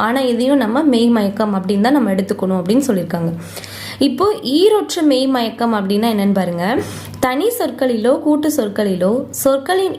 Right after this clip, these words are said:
இடையில் தனியாவோ இல்ல கூட்டு சொல்லோ, சொல்லோட இடையில ஈ, இரு, இழு இந்த மெய் எழுத்துக்கள் ஈரொற்றாய் வரும். அதாவது மூன்று மெய், மெய்களாக மயங்கி வரும். அதை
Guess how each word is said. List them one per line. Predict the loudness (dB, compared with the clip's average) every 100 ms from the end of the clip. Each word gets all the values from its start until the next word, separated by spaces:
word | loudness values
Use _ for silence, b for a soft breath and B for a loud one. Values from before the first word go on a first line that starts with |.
| -2
இடையில் | 0 0 -2 -6 -8 -2
தனியாவோ | 0 2 2 2 4 4
இல்ல | 2 0
கூட்டு | 0 0 0
சொல்லோ, | 0 0 0 2
சொல்லோட | 2 2 2 0 2
இடையில | 2 2 0 0 -4 B B B B 0
ஈ, | 4 4 4 0
இரு, | 0 -2 0
இழு | -2 0 -2 -2 0
இந்த | 2 2 2
மெய் | 4 6 4
எழுத்துக்கள் | 2 -2 -4 0 0 0 -6 -16 -20 -20 -20 -4 2
ஈரொற்றாய் | 4 4 2 -2 -2 0 0 -2
வரும். | -6 -8 -16 _ _ -20 _ B B B B B B B -2
அதாவது | 0 0 2 2
மூன்று | 4 4 2 4 2
மெய், | 4 2 2 2 0 0
மெய்களாக | 2 2 2 0 0 0 0 2
மயங்கி | 0 0 0 2 0
வரும். | 0 0
அதை | 0